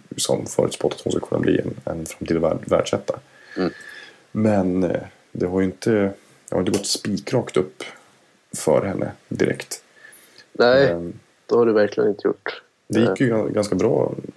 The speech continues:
Speaker 1: runt så tjugohundratolv, tjugohundratretton. Och var uppe på, hon var på väg att slå sig in på topp tjugo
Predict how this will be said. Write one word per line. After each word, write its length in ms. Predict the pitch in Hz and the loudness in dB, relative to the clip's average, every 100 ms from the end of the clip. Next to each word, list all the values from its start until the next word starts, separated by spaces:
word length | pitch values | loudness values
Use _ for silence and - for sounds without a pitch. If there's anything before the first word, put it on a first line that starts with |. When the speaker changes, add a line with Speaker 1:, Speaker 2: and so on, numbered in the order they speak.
| - | -6
Speaker 1:
runt 300 | 104 95 85 | -2 -2 -2
så 80 | - | -6
tjugohundratolv, 720 | 92 104 92 87 98 - - 95 _ _ _ - | -2 0 0 -2 -2 -2 -2 -8 _ _ _ -14
tjugohundratretton. 960 | - 92 90 - 98 - - - - - - - - - _ | -4 -2 -2 -2 -4 0 0 0 -2 -12 -20 -20 -20 -20 _
Och 100 | 95 | 2
var 60 | 92 | 2
uppe 260 | - - | 0 -2
på, 380 | 123 117 101 95 | -2 0 0 0
hon 180 | 98 101 | -2 0
var 260 | 101 101 101 - - | 2 0 -2 -8 -6
på 120 | - | 0
väg 240 | 95 151 113 | 2 2 0
att 60 | |
slå 160 | - 90 | 0 -2
sig 160 | - | -2
in 120 | 90 92 | -4 -6
på 380 | - 92 90 92 | -4 -2 -2 -2
topp 160 | 98 | -4
tjugo 500 | - 95 95 95 - | -2 0 0 -2 -4